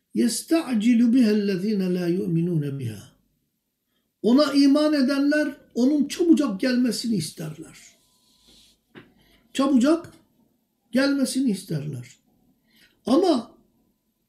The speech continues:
iman etmeyenler çabucak gelmesini isterler.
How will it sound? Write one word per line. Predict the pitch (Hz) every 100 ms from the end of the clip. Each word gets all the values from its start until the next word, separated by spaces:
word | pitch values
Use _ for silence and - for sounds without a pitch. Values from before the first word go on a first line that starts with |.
| _ _ _ _ _ _ _ _
iman | 220 220 254 269
etmeyenler | 277 233 247 240 285 277
çabucak | 285 254 247 214
gelmesini | 226 226 220 208 208
isterler. | 160 - 143 127 127 123 -